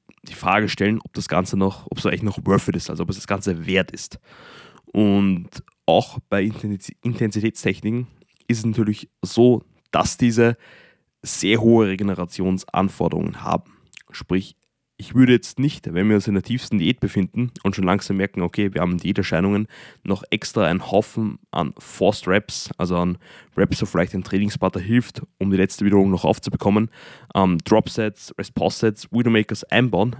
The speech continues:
einfach nur, weil die Ermüdung tendenziell um einiges höher ist als bei normalen Straight-Sets. Also das sind einmal zwei Dinge, die wir uns explizit im Trainingskontext ansehen können und auch beeinflussen können,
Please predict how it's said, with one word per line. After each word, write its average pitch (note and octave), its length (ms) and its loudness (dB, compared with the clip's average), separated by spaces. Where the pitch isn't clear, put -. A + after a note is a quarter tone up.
einfach G#2 180 -2
nur, F#2+ 180 -2
weil G2+ 180 2
die G#2+ 100 2
Ermüdung G#2+ 520 4
tendenziell G#2 580 0
um - 240 -6
einiges F#2+ 540 0
höher F#2+ 220 6
ist F#2+ 220 2
als F2+ 160 -4
bei F2 100 -4
normalen E2+ 480 0
Straight-Sets. - 680 -8
Also F#2+ 140 -6
das - 500 -2
sind A2+ 140 -2
einmal G#2 200 4
zwei - 320 -6
Dinge, A#2+ 300 0
die G#2+ 120 2
wir G2+ 80 4
uns F#2+ 300 -4
explizit - 540 -4
im A2 100 -2
Trainingskontext G#2 1040 -4
ansehen A2+ 360 2
können G#2+ 240 0
und G#2+ 140 2
auch F#2 100 2
beeinflussen A2+ 580 0
können, A2 240 2